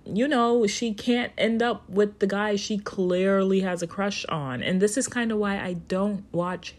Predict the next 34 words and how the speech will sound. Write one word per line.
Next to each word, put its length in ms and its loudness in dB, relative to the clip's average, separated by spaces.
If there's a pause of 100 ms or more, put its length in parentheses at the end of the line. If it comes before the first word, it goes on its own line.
harem 480 2
animes, 800 0 (380)
because, 320 2
like, 180 2
they 140 6
all 240 2
follow 400 0
the 140 2
same 280 -2
formula, 800 0 (340)
and 280 4
you 240 4
always 440 6
know 360 2 (100)
who 480 4
is, 320 2
like, 440 -2
the 200 0
end 380 2
game, 400 2
even 300 2
though 180 6
you 200 0
have 220 0
all 220 2
these 320 -4
potential 680 -2
suitors, 600 -2
even 240 0
though 140 4
it's 180 -2
not 320 -4
the 80 -4
case. 560 -4